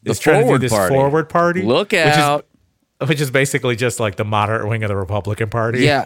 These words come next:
Speaker 1: you know what's funny? He was like, "I
Speaker 2: Yeah.
Speaker 1: can't wait to see a, an F next to candidates' names in the next election." And I was like, "F is the worst letter to have."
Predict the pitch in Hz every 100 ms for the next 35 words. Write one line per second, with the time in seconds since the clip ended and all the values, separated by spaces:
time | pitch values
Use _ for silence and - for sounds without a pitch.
0 | - 143 160 151 - 147 139 131 117 123
1 | 110 123 - 139 135 131 131 127 110 -
2 | 127 120 113 107 - 110 95 92 92 104
3 | 101 _ - 135 101 - - 110 101 -
4 | - 107 - 107 101 98 92 - 101 98
5 | 95 82 - - 95 90 90 - 90 90
6 | 90 - 85 110 104 117 - 123 120 -
7 | 156 208 247 185 202 151 165 185 - 151
8 | 160 170 156 127 143 160 151 101 90